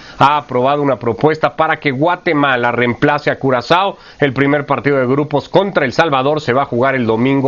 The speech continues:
once de julio. Estaba previsto que fuera ese partido mañana el que abriera el torneo en punto de las cuatro de la tarde. Se recorre entonces al domingo y será solo México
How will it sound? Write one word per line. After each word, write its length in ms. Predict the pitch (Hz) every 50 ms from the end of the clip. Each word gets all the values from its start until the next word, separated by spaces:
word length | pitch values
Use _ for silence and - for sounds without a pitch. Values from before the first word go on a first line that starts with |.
| 113 -
once 320 | - 135 139 143 131 - 127
de 80 | 110
julio. 280 | 107 - - 180 180 151
Estaba 280 | - - 143 143 143 123
previsto 380 | - 117 123 143 139 - 139
que 100 | 110 120 104
fuera 300 | - 143 151 156 147 - - - - - - - -
ese 320 | 190 220 208 - - 151
partido 500 | 120 143 127 123 - - 175 190 190 180
mañana 520 | 160 135 123 120 123 139 175 196 190 160 131
el 100 | 120 -
que 100 | 127 117
abriera 300 | 120 135 151 160 151 139
el 100 | 120 -
torneo 300 | 131 120 131 147 156 143
en 100 | 127 123
punto 320 | 139 151 151 139 - 135
de 120 | 120 120
las 260 | 117 113 113 110 - - - - - - -
cuatro 440 | - - 160 165 165 151 - 151 135
de 60 | 127
la 140 | 123 120 123
tarde. 320 | - 170 180 196 196 196
Se 160 | 165 - 147 131
recorre 520 | 117 123 120 - - 156 156 151 139 131
entonces 520 | 120 113 - 143 156 156 127 135 117 -
al 240 | 117 107 110 110 107
domingo 460 | 107 113 113 127 147 160 175 170 160
y 60 | 151 -
será 240 | - 123 123 131
solo 260 | - - 143 135 120 113
México 600 | 117 131 160 165 160 - 135 120 - 123 113